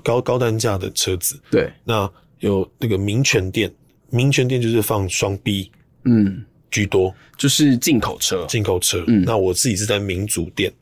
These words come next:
Speaker 2: 民族店。
Speaker 1: 民族店就是保时捷、玛莎，一项电动车等等的
Speaker 2: 哦，
Speaker 1: 这个车款。
Speaker 2: 所以比双 B 再更高一阶。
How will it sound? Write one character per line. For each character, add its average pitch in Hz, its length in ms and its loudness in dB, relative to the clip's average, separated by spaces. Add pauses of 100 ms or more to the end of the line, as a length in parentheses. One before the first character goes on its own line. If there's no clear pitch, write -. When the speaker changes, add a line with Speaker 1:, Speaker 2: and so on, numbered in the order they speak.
(200)
Speaker 2:
民 110 180 2
族 123 80 4
店。 - 0 -
Speaker 1:
民 - 0 -
族 120 100 0
店 113 120 0
就 110 60 0
是 107 260 0
保 101 180 0
时 110 160 0
捷、 104 480 -4
玛 95 180 -4
莎， 107 340 0 (100)
一 107 60 -4
项 107 220 2
电 113 160 2
动 110 160 0
车 104 340 0
等 98 160 -2
等 98 200 -2
的 87 120 -4 (160)
Speaker 2:
哦， 101 220 0
Speaker 1:
这 110 140 2
个 143 120 6
车 127 120 4
款。 98 180 -6 (320)
Speaker 2:
所 - 160 -2
以 - 60 -10
比 113 120 2
双 127 220 4
B 127 80 4
再 120 140 0
更 120 200 2
高 98 200 -2
一 101 40 -4
阶。 95 360 -4